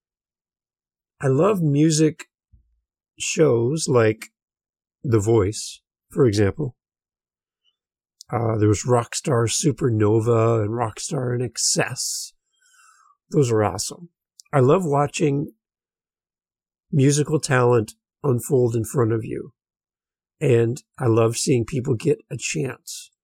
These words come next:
to step up to the mic, step up on stage with an amazing house band,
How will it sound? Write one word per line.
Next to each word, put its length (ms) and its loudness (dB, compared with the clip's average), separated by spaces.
to 140 -4
step 260 -2
up 180 0
to 120 0
the 100 2
mic, 380 0
step 240 -8
up 160 -4
on 120 -2
stage 460 0
with 160 -4
an 180 -4
amazing 880 2
house 300 2
band, 600 0